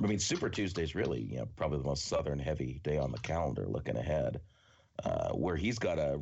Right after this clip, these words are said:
really hold on, I guess, is he's gotta get through a lot of, you know, the March tenth states are gonna be some pretty Bernie-friendly ones, like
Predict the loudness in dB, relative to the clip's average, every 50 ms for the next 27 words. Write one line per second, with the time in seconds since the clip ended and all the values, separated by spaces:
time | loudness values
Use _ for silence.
0 | -2 -4 -2 0 0 2 2 0 0 0 -2 -4 -8 -12 -16 -20 _ _ _ -20
1 | -20 -20 -20 -20 -20 -20 -20 -20 -20 -20 -16 -14 -14 -10 -4 0 2 2 2 2
2 | 2 2 2 2 0 0 -2 -4 -6 -8 -6 -4 -4 -4 -4 -6 -8 -6 -6 -6
3 | -4 -2 -2 -2 -2 0 -2 -2 -2 -2 -2 0 0 2 2 2 2 0 0 -2
4 | -4 -8 -12 -20 _ _ _ _ -20 -20 -20 _ -6 -4 -2 0 0 0 0 0
5 | -2 -4 -6 -4 -2 -2 -2 -2 -4 -4 0 0 2 2 0 -2 -6 -10 -12 -14
6 | -14 -14 -10 -8 -8 -4 -2 -2 0 0 0 0 0 0 0 -2 -2 -2 -2 0
7 | 0 0 2 2 2 2 0 0 0 0 0 0 2 2 2 2 0 0 0 -2
8 | -4